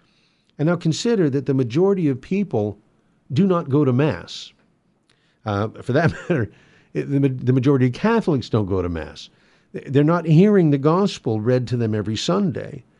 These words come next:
And that means that you may be the only gospel that, uh, that, that some people ever encounter. And as, you know, Saint Francis allegedly said,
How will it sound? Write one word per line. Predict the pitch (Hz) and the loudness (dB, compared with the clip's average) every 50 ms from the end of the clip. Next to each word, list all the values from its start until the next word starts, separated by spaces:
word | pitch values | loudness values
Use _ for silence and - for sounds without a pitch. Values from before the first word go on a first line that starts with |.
| _ _ _ _ _ - | _ _ _ _ _ -4
And | - 143 139 147 | -2 0 2 2
that | 190 202 208 160 | 0 0 0 0
means | 175 185 196 185 180 156 - | 0 2 2 4 2 2 0
that | - 156 151 151 | 0 -2 -2 -2
you | 135 117 120 123 151 208 247 240 196 131 120 143 165 - _ _ _ _ _ _ _ _ _ - | -2 -4 -2 0 2 4 4 4 4 4 2 0 -4 -6 _ _ _ _ _ _ _ _ _ -2
may | - 127 151 | 0 2 2
be | 147 143 151 147 | 2 2 0 0
the | 127 143 151 - - | 0 -2 -4 -4 0
only | - 185 208 226 233 220 202 170 139 | 4 4 4 4 4 2 2 2 0
gospel | 120 110 113 104 101 98 - - - 107 101 113 123 - _ _ _ _ _ _ _ _ _ _ _ | 0 0 -2 -2 -2 -4 -6 -6 -6 -4 -4 -4 -4 -8 _ _ _ _ _ _ _ _ _ _ _
that, | - 123 127 135 - - | -2 0 0 0 -2 -2
uh, | 135 127 123 127 127 127 | 0 0 0 0 -2 -2
that, | 123 131 127 123 127 131 | -4 -2 -2 -2 -2 -2
that | 135 131 | -4 -4
some | 123 - 165 170 185 | -2 0 0 0 0
people | - - 175 160 - 160 - - _ - | 0 0 -2 -2 -2 -4 -6 -8 _ -2
ever | 156 185 226 214 214 180 127 | 2 2 2 4 2 2 0
encounter. | 110 - 117 110 101 - 113 90 85 - - 82 - - _ _ _ _ _ _ _ _ _ _ _ _ _ _ _ _ _ _ _ _ _ _ _ _ _ | 0 -2 -4 -4 -4 -4 -6 -6 -6 -8 -10 -16 -18 -20 _ _ _ _ _ _ _ _ _ _ _ _ _ _ _ _ _ _ _ _ _ _ _ _ _
And | - 127 120 131 | -4 -2 -2 0
as, | 135 139 135 135 123 113 - | 0 0 0 0 0 -2 -4
you | - 139 | -4 -4
know, | 113 113 117 - | -4 -4 -4 -6
Saint | 117 - - - 123 117 117 - | -10 -8 -4 -4 -2 -2 -4 -6
Francis | - - 147 143 156 151 - 135 110 - | -8 -4 -2 -2 -2 -2 -2 -4 -4 -4
allegedly | - 110 98 107 104 90 107 92 92 101 | -4 -2 -2 -2 -2 -4 -6 -6 -4 -6
said, | 90 - - 101 90 90 85 87 | -4 -4 -4 -4 -4 -4 -6 -10